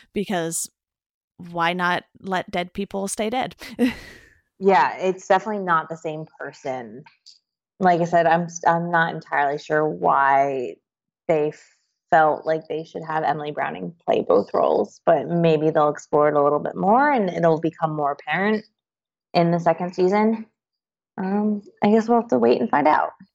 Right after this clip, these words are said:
Speaker 1: Yeah, definitely. And one last character I do want to bring up is the best friend, Audrey, who is played by Betty Gilpin. And I had only seen her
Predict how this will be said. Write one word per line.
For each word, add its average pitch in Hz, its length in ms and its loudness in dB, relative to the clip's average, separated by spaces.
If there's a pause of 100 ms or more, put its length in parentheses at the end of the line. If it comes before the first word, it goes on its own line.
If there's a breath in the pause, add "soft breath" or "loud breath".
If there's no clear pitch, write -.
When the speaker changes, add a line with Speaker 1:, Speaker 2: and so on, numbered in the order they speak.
(220)
Speaker 1:
Yeah, 208 380 -2
definitely. 190 420 -6
And 208 300 -4 (260)
one 269 360 -2
last 220 340 -2
character 196 420 -4
I 180 80 -2
do 190 260 -4
want 180 360 -8
to 185 300 -4
bring 175 300 -6
up 175 320 -4
is 170 560 -6 (800)
the 202 100 -4
best 185 280 -4
friend, 175 420 -6
Audrey, 175 540 -2
who 180 180 -8
is 180 140 -6 (260)
played 185 320 -4
by 175 380 -4
Betty 190 300 -2
Gilpin. 262 520 -6 (680 soft breath)
And 202 360 -4
I 247 220 0
had 262 260 -4
only 202 460 -4
seen 196 340 -6
her 180 520 -4